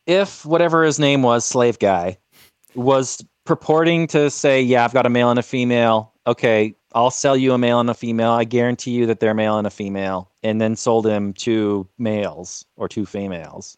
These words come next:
then I think Proximo probably has a legitimate beef. But, but, uh, with my understanding, I don't think he has a legitimate beef. The idea that you're guaranteed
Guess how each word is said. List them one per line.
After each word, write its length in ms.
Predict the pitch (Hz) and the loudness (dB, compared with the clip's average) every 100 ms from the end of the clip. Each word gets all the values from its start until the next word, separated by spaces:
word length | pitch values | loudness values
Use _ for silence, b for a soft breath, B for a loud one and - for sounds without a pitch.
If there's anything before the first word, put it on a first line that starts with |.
| _ | _
then 240 | 117 120 131 | -2 0 2
I 80 | 117 | 0
think 220 | 139 117 | 0 -2
Proximo 600 | - 120 - - 117 107 | 0 0 -2 -10 -4 -4
probably 380 | - 107 104 98 | 0 0 2 0
has 200 | 95 95 | -2 -6
a 60 | 98 | -6
legitimate 440 | 92 92 90 80 | -6 -6 -8 -10
beef. 300 | 87 82 _ | -12 -12 _
But, 400 | 110 117 101 - _ _ _ | -4 0 0 -2 _ _ _
but, 280 | 110 110 87 95 _ _ | -2 -2 -2 -8 _ _
uh, 140 | - - - | -20 -18 -2
with 180 | 139 143 | -2 2
my 300 | 147 185 185 | 2 4 2
understanding, 800 | 135 120 113 104 101 95 90 92 - | 0 -2 -6 -6 -6 -6 -8 -12 -6
I 120 | 110 117 | 0 2
don't 220 | 117 107 | 2 0
think 140 | 107 | -8
he 100 | 107 | -4
has 200 | 101 90 | -4 -4
a 60 | 98 | -8
legitimate 480 | 90 87 85 71 76 | -10 -10 -12 -16 -16
beef. 380 | 76 _ _ _ - - | -18 _ _ _ -20 -6
The 180 | 117 131 | 0 2
idea 600 | 135 131 160 170 160 151 | 2 2 2 4 4 2
that 440 | 127 135 123 - _ - | 2 2 2 -2 _ -4
you're 160 | 139 117 | -2 0
guaranteed 1000 | 117 123 131 127 - 131 127 131 143 | 0 2 2 0 -2 -2 0 0 -2